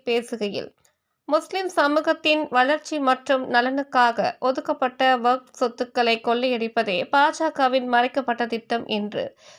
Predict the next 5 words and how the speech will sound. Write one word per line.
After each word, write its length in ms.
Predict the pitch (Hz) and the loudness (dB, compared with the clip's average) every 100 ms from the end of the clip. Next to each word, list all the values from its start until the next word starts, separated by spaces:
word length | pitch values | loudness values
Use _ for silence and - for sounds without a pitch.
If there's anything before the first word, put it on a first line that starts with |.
| _ | _
குற்றம் 360 | 294 294 311 302 | -6 -4 -8 -6
சாட்டினர். 480 | 214 202 226 240 - _ _ _ _ _ _ | -8 -6 -4 -4 -4 _ _ _ _ _ _
புதிய 280 | 349 359 381 359 | -4 -2 0 2
மசோதா 540 | 285 277 302 294 302 294 262 | 2 2 0 2 2 2 2
தற்போதுள்ள 640 | 240 - 285 277 269 | 0 2 0 2 0